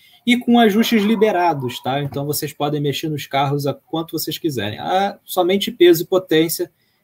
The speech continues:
que são travadas ali no equilíbrio de desempenho. O Overtake Carreiras também é um campeonato inovador aqui da Liga. Eu acho que me atrevo a falar que é um campeonato inovador do A V,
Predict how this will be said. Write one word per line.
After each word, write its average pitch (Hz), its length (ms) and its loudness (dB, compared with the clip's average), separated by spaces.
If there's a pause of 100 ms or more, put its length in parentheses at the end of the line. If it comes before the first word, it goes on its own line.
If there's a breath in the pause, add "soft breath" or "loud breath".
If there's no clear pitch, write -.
(140)
que - 80 -8
são 170 240 -4
travadas 143 640 2
ali 139 200 2
no 147 100 2
equilíbrio 143 420 -2
de 139 120 -2
desempenho. 139 540 -6 (680 loud breath)
O 202 60 6
Overtake 214 380 2
Carreiras 208 500 2
também 196 400 0
é 190 80 0
um 165 340 -4
campeonato 165 580 0
inovador 156 500 0
aqui 143 200 -4
da 143 120 -2
Liga. 147 360 0
Eu 147 180 2
acho 147 280 -2
que 151 400 -4
me 143 120 -4
atrevo 147 360 -2
a 143 40 -6
falar 143 260 -4
que 147 100 -6
é - 20 -4
um 143 60 -8
campeonato 143 420 -4
inovador 143 560 -2
do 151 240 0
A 180 80 2
V, 151 320 2